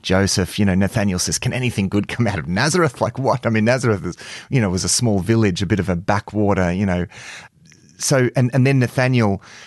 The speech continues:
comes to him and, and Jesus, you know, says, "I saw you even." And this is interesting because Jesus says, "I saw you, uh, when you were sitting under the fig tree."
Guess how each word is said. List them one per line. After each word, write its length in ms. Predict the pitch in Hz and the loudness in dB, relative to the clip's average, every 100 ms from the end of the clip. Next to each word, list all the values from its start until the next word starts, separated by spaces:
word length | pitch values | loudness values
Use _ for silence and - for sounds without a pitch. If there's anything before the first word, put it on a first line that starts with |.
| - | -10
comes 320 | - 127 127 - | 0 2 2 2
to 140 | 113 | 2
him 220 | 101 101 | 4 2
and, 180 | 95 98 - | 0 -2 -4
and 120 | 98 | -6
Jesus, 640 | 98 104 92 92 - - - | -2 -2 -2 -4 -4 -6 -6
you 140 | 101 | -4
know, 180 | 90 85 - | -4 -4 -6
says, 320 | - 104 95 | -4 -2 0
"I 100 | 95 | 0
saw 320 | - 110 101 | 0 0 0
you 200 | 98 92 | 0 0
even." 300 | 98 98 92 - | -2 -2 -4 -2
And 160 | 117 | -2
this 160 | 143 - | 0 -2
is 100 | 147 | -2
interesting 520 | 143 180 180 - 117 - - - - - | 0 0 0 0 -2 -4 -14 -18 -20 -4
because 520 | 123 139 120 - - - _ - | -2 0 0 -2 -6 -10 _ 0
Jesus 340 | 139 156 123 | 2 2 2
says, 200 | 131 110 | 2 2
"I 160 | 120 123 | 2 2
saw 360 | - 143 156 | 0 2 2
you, 440 | 139 98 87 104 - _ | 2 2 0 -4 -8 _
uh, 260 | - 90 85 | -8 -4 -4
when 320 | - 120 113 | -4 0 2
you 120 | 110 | 2
were 60 | 101 | 2
sitting 300 | - 120 107 | 0 0 0
under 160 | 101 87 | 0 -2
the 80 | |
fig 220 | - 113 113 | -4 -4 -4
tree." 400 | - 87 98 | -4 -4 -4